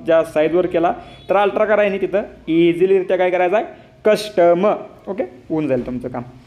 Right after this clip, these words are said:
तर आता एवढं झालं की मग प्रॉपरली आता हेच तुम्हाला द्यायचं आहे, त्यामुळे मी जी project file पण save करतो. हे wedding पत्रिका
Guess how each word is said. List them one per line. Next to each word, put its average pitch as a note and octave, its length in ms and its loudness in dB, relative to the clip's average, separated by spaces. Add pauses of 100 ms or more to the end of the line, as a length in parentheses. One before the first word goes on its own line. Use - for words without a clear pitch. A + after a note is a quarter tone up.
(320)
तर E3+ 100 2
आता F3 140 0
एवढं F3 200 2
झालं F#3 220 2
की F3+ 120 -4
मग F3 220 -4
प्रॉपरली E3+ 440 -2
आता E3+ 140 0
हेच D#3+ 320 -2
तुम्हाला D#3+ 320 0 (140)
द्यायचं D3 260 0
आहे, D3+ 80 0
त्यामुळे D3 280 -4
मी D3 140 -4
जी C3+ 160 -8 (200)
project C3 440 -6
file B2+ 260 -4
पण D#3 160 -12 (100)
save B2 160 -6
करतो. A2+ 300 -8 (1600)
हे F3+ 460 -2
wedding D3+ 640 0 (1200)
पत्रिका E3+ 580 0